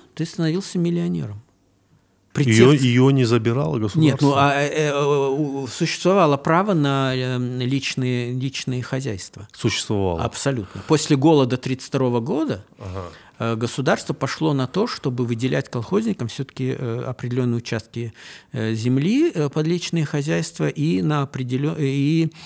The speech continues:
Speaker 1: э, скот, э, ну, корову, как правило, да, вот.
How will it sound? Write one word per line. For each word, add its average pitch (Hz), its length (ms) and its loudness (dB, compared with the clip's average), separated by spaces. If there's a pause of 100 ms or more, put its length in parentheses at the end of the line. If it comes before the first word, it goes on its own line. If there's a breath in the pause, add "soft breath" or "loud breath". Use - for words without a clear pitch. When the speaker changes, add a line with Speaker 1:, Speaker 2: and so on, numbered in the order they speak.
(280 loud breath)
Speaker 1:
э, 113 380 -4
скот, 240 720 -2
э, 160 260 0
ну, 190 160 0
корову, 117 460 -2
как - 220 -14
правило, 104 480 -6
да, 151 200 -2
вот. 107 280 -6